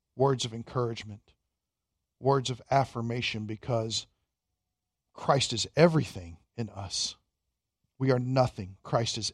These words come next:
everything in us. Anything good in us is of Christ. It is not us. Thank you, God, for grace upon grace upon grace.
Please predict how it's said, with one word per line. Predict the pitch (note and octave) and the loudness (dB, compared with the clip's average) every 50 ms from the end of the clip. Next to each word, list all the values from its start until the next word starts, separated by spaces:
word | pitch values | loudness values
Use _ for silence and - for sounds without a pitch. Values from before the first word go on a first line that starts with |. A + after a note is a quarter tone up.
| _ - | _ -2
everything | B2+ C3 B2+ G#2+ A2+ A2+ G#2+ - - A2 G#2 G2+ G2 - - | -2 -2 -2 -2 -6 -8 -8 -8 -8 -10 -10 -10 -12 -10 -10
in | A#2+ A2+ - - | -8 -8 -8 -10
us. | - G#2 F#2+ F#2 F2+ - - - - - _ _ _ _ _ _ | -10 -10 -10 -8 -6 -4 -4 -4 -6 -8 _ _ _ _ _ _
Anything | - C#3 C#3+ B2 - C#3 C3 B2+ B2 | -2 0 0 0 0 -2 -2 -2 0
good | A#2 C3 C3 C3 B2+ C3+ - | 2 4 4 4 4 0 -2
in | - C#3 C3+ C3 - - | -2 0 0 -2 -4 -6
us | A2+ A2 A2 - - - - | -6 -6 -4 -6 -6 -4 -2
is | - B2+ A#2+ A2+ - - - | 0 0 0 0 -4 -6 -8
of | A#2 A2+ A2 G#2 - - | -10 -10 -10 -12 -14 -18
Christ. | - - - A#2 G2+ F2+ F#2+ F#2+ - - - - - - | -20 -8 -6 -4 -4 -4 -6 -6 -8 -8 -8 -8 -10 -10
It | A#2+ A2+ | -10 -8
is | A2 G2+ G2+ | -8 -8 -8
not | A2+ A2+ A2 G2 G2 G2 _ | -6 -6 -6 -6 -6 -10 _
us. | - F#2 F2+ F#2 - - - - - - _ _ _ _ _ _ _ _ _ _ _ _ _ _ _ _ _ _ _ _ _ _ _ _ _ _ _ _ _ _ _ _ _ _ _ _ _ _ _ _ _ _ _ _ _ - | -14 -14 -14 -12 -10 -8 -8 -8 -10 -12 _ _ _ _ _ _ _ _ _ _ _ _ _ _ _ _ _ _ _ _ _ _ _ _ _ _ _ _ _ _ _ _ _ _ _ _ _ _ _ _ _ _ _ _ _ -4
Thank | C3+ A#2+ - | -4 -4 -4
you, | B2+ | -2
God, | A#2 C3 B2+ B2 B2 B2 A#2+ | 4 6 8 8 8 6 2
for | - A2 G#2 | -2 -10 -10
grace | - - B2 B2 B2 B2+ A#2 - - - - - _ | -4 -2 0 0 0 0 -2 -6 -8 -8 -10 -12 _
upon | - - - A2 F#2+ F#2 F2+ | -16 -10 -8 -8 -6 -8 -8
grace | F2+ A#2 A#2 A#2 A#2+ A#2+ A#2 G#2 - - - - _ - | -6 -4 -2 -2 -2 -2 -4 -6 -8 -10 -12 -14 _ -20
upon | - - G#2+ G2 G2 F#2+ | -14 -8 -8 -8 -8 -8
grace. | F2+ - F#2+ F2+ F#2 F#2 F2+ - - - - | -10 -12 -12 -10 -10 -10 -8 -8 -8 -8 -8